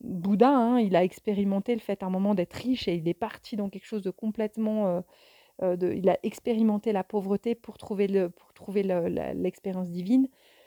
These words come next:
Heu, c'est un chemin, c'est pas le seul chemin. Et en fait, c'est important, c'est dire aujourd'hui, toi, quel est ton chemin avec l'abondance, avec cette relation-là ?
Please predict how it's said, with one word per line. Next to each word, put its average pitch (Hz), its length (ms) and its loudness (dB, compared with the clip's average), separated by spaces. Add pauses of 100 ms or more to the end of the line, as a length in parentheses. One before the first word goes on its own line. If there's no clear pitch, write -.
(500)
Heu, - 140 -2
c'est - 340 0
un 262 160 4
chemin, 262 540 2
c'est - 220 -6
pas 190 160 0
le 185 60 -6
seul 220 320 0
chemin. 247 440 0 (220)
Et 202 100 -4
en 185 80 -2
fait, 240 140 2
c'est - 140 -8
important, 202 360 -2
c'est 208 140 -8
dire 196 180 0
aujourd'hui, 196 400 -4 (120)
toi, 262 360 2 (1500)
quel 208 180 2
est 202 220 -2
ton 262 180 0
chemin 233 580 -2 (260)
avec 202 300 0
l'abondance, 202 720 -4
avec 190 280 -2
cette - 220 -6
relation-là ? 190 720 -4